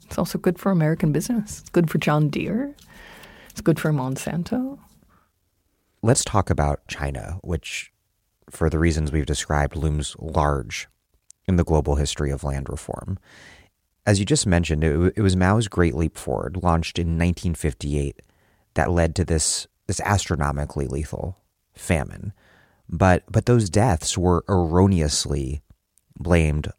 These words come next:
Speaker 2: on land reform. You write, when in fact, quote,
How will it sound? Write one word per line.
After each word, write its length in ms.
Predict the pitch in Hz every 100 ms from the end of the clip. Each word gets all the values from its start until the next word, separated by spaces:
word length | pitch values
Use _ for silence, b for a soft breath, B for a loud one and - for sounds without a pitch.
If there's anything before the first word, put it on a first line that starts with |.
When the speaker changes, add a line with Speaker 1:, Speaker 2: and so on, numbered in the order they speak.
| -
Speaker 2:
on 220 | 87 80
land 240 | 85 82
reform. 600 | 55 - - 50 50 98 -
You 120 | - 80
write, 320 | 85 82 - B B B -
when 140 | 87
in 100 | 80
fact, 300 | 117 113 -
quote, 340 | - 87 85